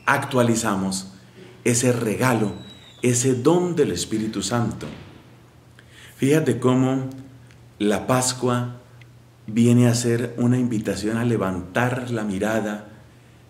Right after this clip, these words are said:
porque cuando Cristo vence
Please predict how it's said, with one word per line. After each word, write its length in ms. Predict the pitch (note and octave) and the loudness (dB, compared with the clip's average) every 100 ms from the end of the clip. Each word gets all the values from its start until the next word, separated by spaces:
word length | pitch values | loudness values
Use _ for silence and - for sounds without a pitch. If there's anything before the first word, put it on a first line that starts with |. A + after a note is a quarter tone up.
| - - - - - | -20 -20 -20 -16 0
porque 720 | B2 A#2 - A2 A2 G#2+ - - - | 2 2 0 -2 -2 -4 -12 -20 -8
cuando 480 | B2 A#2+ G#2+ G#2 - | 0 2 2 -2 0
Cristo 640 | D3 F3 - - G#2+ F#2+ | 2 2 0 -4 -6 0
vence 540 | G#2 D3 B2+ - F#2+ | 4 4 4 -2 -6